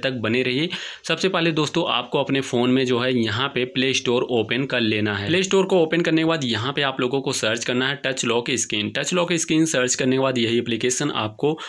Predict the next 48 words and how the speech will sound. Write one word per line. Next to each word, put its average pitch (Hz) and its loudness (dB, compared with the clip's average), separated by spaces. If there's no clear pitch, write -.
अपने 123 -4
फ़ोन 135 0
में 127 2
डाउनलोड 104 2
कर 113 -2
लेना 104 0
है। 101 -4
ध्यान 131 -2
से 147 -2
एप्लीकेशन 135 -2
को 139 -2
पहले 117 -2
आप 113 -2
लोग 113 0
ध्यान 107 -2
से 107 -2
देख 110 -4
लीजिए, 123 -2
एक 139 -2
मिलियन 143 2
से 135 -2
ज़्यादा 123 0
लोग 123 0
डाउनलोड 107 2
कर 131 -2
चुके 131 -4
हैं। 147 -2
आप 117 -2
भी 151 0
इस 139 -2
एप्लीकेशन 123 -2
को 143 -2
ईजीली 113 2
डाउनलोड 107 2
कर 120 0
लीजिए, 123 0
लेकिन 135 0
ध्यान 131 0
रहे 139 0
डाउनलोड 123 2
करने 123 2
से - -4
पहले 113 0
वीडियो 110 0
को 113 0
लाइक 107 0
करना 117 -2
है 139 -4